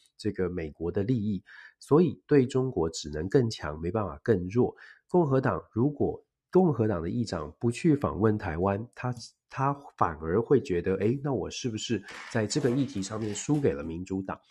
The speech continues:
这个对于共和党来说，我说了，政党的角色呢，McCarthy 考虑的话，他也会觉得，那我们现在在国会是多数，我必须要去做这样的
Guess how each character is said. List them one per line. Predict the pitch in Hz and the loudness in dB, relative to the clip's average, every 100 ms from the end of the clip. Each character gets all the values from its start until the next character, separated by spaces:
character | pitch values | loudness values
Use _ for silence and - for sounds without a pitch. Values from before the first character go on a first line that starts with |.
| - _ - | -20 _ -6
这 | 120 | -2
个 | 98 - _ | -2 -4 _
对 | 120 95 | 2 2
于 | |
共 | 90 123 | 2 0
和 | 98 | 0
党 | 92 85 | -6 -8
来 | 78 78 | -6 -6
说， | - 90 | -4 -4
我 | 85 | -4
说 | - 98 | -4 -4
了， | - | -2
政 | - 143 113 | 2 2 2
党 | 85 | -4
的 | 80 | -6
角 | 87 85 78 | -6 -8 -8
色 | - 110 | -2 0
呢， | 92 92 | 0 -2
McCarthy | 85 - 107 - 95 | -4 -2 -4 -2 -8
考 | - 85 | -8 -8
虑 | 92 | -6
的 | 92 | -4
话， | 95 90 - - - | -4 -6 -8 -20 -10
他 | - 113 | 0 0
也 | |
会 | 92 101 | 0 -2
觉 | - 87 | -2 -2
得， | 90 | -2
那 | 107 | 0
我 | 92 78 | -2 -4
们 | 85 | -6
现 | - 104 | -4 -2
在 | 101 | -2
在 | 92 98 | -2 -4
国 | - 85 | -4 -2
会 | 107 | -2
是 | 95 90 | -2 -6
多 | 90 95 | -4 -4
数， | - 90 | -6 -10
我 | |
必 | - 95 | -4 -4
须 | - 98 | -4 -4
要 | 87 | -6
去 | - 90 | -4 -6
做 | 98 85 | -4 -4
这 | 90 | -4
样 | |
的 | 76 | -8